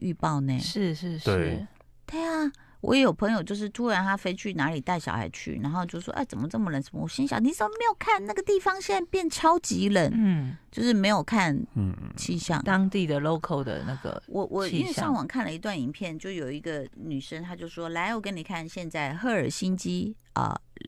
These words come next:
Speaker 1: 呃，两度，啊，
Speaker 3: 嗯。
Speaker 1: 什么什么，就北欧都还有一度、两度。”
Speaker 3: 嗯。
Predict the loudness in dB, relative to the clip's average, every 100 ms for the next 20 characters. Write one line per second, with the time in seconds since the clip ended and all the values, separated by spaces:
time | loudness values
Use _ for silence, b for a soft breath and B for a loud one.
0 | -8 -2 0 0 0 0 -2 0 0 -2
1 | -8 -6 4 6 6 4 0 -2 -2 -2
2 | -4 -6 -2 0 0 2 2 2 2 0
3 | -2 -8 -8 -6 -6 -6 -8 -4 2 4
4 | 4 2